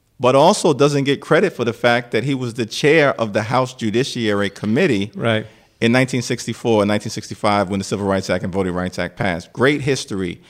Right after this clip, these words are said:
Speaker 1: there. Also great history that Doctor King famously spoke, uh, to the Jewish rabbinical community across the country and the world about the importance of dealing with the injustice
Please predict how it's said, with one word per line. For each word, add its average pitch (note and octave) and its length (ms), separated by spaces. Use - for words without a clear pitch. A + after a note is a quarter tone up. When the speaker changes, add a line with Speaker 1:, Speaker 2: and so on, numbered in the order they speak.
Speaker 1:
there. F#2 320
Also D3+ 300
great A#2+ 240
history A#2 720
that G2+ 320
Doctor A#2 340
King B2+ 460
famously B2+ 720
spoke, - 640
uh, F#2+ 460
to A2 580
the G#2+ 380
Jewish B2+ 360
rabbinical A#2 600
community A2 880
across C3+ 300
the - 60
country B2+ 300
and G#2+ 100
the G2+ 40
world A2+ 520
about A2+ 300
the A#2 80
importance A#2+ 640
of B2+ 100
dealing B2 320
with G#2+ 160
the - 240
injustice A#2 1040